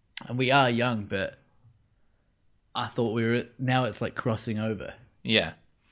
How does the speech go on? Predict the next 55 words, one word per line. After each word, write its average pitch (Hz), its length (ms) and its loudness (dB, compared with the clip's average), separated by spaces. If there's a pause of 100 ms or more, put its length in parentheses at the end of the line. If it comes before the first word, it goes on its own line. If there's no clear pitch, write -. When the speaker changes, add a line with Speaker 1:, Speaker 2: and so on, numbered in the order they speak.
(440)
Speaker 2:
And 131 200 8
it, 131 220 8
it's 127 160 -6
interesting 135 440 -4
as 101 140 -6
well, 101 360 0 (220)
like, 95 220 -6
th-, 104 140 -4
there's 110 180 -4
a 104 60 -8
couple 110 300 -6
other 92 340 -6 (100)
aspects 110 420 -8
of 92 80 -10
it. 92 100 -6
Like, 98 180 -2
I'm 113 200 4
in 107 160 0
a, 104 200 2 (640)
um, 92 260 -2
sort 101 180 -4
of 95 80 -4
student 113 440 -2
area 87 420 -4
of, 85 160 -16
of - 220 -10
Christchurch. - 680 -4
So 95 320 -2 (320)
I 104 300 2 (280)
try 98 200 -4
and 98 80 -6
get 95 120 -2
out 90 80 -2
of 90 60 -4
the 92 80 -4
house 120 280 4
and 101 100 -6
go 92 80 -2
for 98 120 -6
a 95 40 -4
walk 107 320 0
and 90 180 -8
put 101 100 -6
on 90 100 -6
a 85 60 -6
podcast 104 480 -2
and 95 120 -8
something, - 280 -8
and 101 80 -4
I 98 60 -2
often 101 300 -4
wander 95 200 -4
through 101 200 -8
the 87 100 -8
uni 101 380 -2